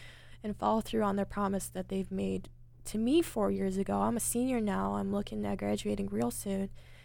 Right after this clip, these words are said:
And I'm looking at more than your friends looking at, you know, and I'm not even a med student. I am going into business, so I understand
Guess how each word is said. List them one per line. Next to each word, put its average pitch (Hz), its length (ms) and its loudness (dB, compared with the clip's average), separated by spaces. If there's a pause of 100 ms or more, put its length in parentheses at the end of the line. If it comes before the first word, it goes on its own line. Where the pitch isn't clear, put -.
(140)
And 202 240 0
I'm 214 120 2
looking 247 220 2
at 226 100 0
more 240 200 4
than 302 120 2
your 208 120 2
friends 196 340 -4
looking 190 260 -4
at, 190 160 -2
you 202 100 -2
know, 196 180 -2
and 208 120 -2
I'm 214 120 0
not 220 140 0
even 220 200 0
a 214 40 0
med 202 240 0
student. 196 360 -4
I 196 80 -2
am 220 240 -2
going 202 260 -2
into 185 180 -2
business, 190 460 -4
so 190 160 -6
I 202 140 2
understand 214 760 -2